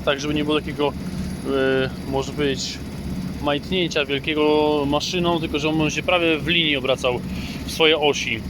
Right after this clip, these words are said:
E, Multimaster, e, ma regulowaną szerokość ręcznie, nie ma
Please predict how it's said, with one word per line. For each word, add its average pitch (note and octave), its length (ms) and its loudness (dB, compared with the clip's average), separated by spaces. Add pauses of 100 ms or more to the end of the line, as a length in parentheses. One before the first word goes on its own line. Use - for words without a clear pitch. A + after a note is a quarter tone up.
(580)
E, C#3 760 4 (340)
Multimaster, A3+ 840 4
e, G#3+ 60 0 (800)
ma F#3 320 6 (120)
regulowaną F3 580 4
szerokość D3+ 500 0
ręcznie, F3+ 540 2 (760)
nie D#3+ 140 4
ma D3+ 220 2